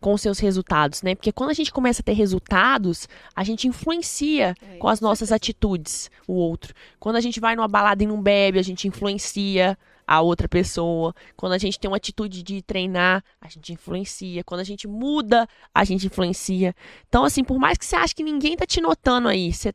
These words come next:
Speaker 1: tá sendo notado.
Speaker 2: Tá sim. E vai ter
Speaker 1: Todo
Speaker 2: muita
Speaker 1: mundo é um micro-influenciador.
Speaker 2: É.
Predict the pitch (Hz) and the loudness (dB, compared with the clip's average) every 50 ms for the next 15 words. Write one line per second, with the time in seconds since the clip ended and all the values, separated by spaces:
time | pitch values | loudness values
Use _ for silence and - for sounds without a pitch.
0 | _ _ _ - 175 208 247 - - 262 277 277 302 330 339 - - 180 160 156 | _ _ _ 2 2 2 2 0 0 -2 -2 0 0 -2 0 2 2 2 2 2
1 | - - - - 214 208 - _ _ 202 180 196 220 214 175 208 202 233 233 240 | 0 -4 -6 -6 -8 -12 -20 _ _ -20 -20 -20 -20 -20 -20 -14 -12 -12 -10 0
2 | - 262 262 294 320 339 330 330 330 302 277 277 285 311 294 311 - - 247 254 | 2 4 4 6 4 4 2 2 2 4 4 4 4 4 4 2 2 4 4 4
3 | 285 302 302 269 254 277 294 - - 302 277 262 269 - 269 226 240 - - 240 | 4 4 2 2 2 2 0 2 2 2 2 2 2 0 0 0 0 0 2 0
4 | 214 190 175 151 - 107 104 180 180 | 0 2 0 -2 -2 -4 -8 -12 -16